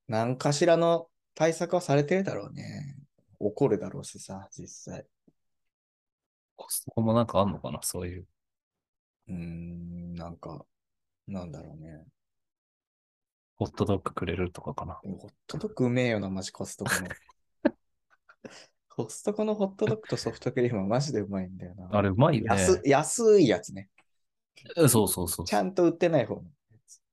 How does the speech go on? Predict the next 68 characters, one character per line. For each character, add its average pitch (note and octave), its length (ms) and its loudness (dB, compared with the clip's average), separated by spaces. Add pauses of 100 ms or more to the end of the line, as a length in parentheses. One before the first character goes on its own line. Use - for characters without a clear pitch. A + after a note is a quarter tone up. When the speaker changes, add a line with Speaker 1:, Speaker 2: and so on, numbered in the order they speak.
(1040)
Speaker 2:
玉 B2 180 8
ね B2+ 120 6
ぎ A2 100 4
め F2+ 100 0
っ F2 40 -8
ち - 80 -6
ゃ F#2+ 40 0
か F2+ 140 -2
け F#2+ 140 -2
れ F#2+ 80 0
る - 120 -6
や - 60 -10
つ。 - 40 4
Speaker 1:
あ B2 640 10
ー、 - 20 -4
そ A#2 180 0
う G#2+ 60 -2
そ G#2 160 -4
う G2 40 -8
そ G#2 160 -4
う G2 40 -10
そ - 160 -6
う G2 40 -8
そ G#2 300 -10 (720)
う。 - 60 -14
う F#2+ 100 -12
め G2 160 -4
え D#3 40 2
よ F#3 100 2
な、 G2+ 220 0
マ F#2+ 180 -4
ジ - 160 -10
で。 - 160 -14 (2750)
Speaker 2:
あ、 B2 120 4
こ - 100 -8
こ C#4+ 80 8
に D4 120 4
来 F4+ 120 6
る F4 100 6
ん - 40 6
じ D#2+ 40 4
ゃ - 40 4
な F2+ 60 2
い？ - 40 -6
子 - 120 -2
供 F#2 220 2
は E2+ 80 0
だ F2+ 100 0
か E2+ 100 -4
ら、 - 120 -4 (380)
勝 - 200 -2
手 - 120 0
に E2+ 180 -4 (640)
ア F#2+ 120 4
イ F2+ 80 0
ス - 40 2
食 - 200 -2
い F2 60 -4
に。 E2+ 160 -10 (480)
Speaker 1:
食 G3+ 140 6
え G3 40 8
な A#2+ 120 4
い F#2 40 2
じ F#2+ 60 2
ゃ - 20 6
ん。 F#2+ 40 4
Speaker 2:
迷 F#2+ 80 2
子。 - 200 -8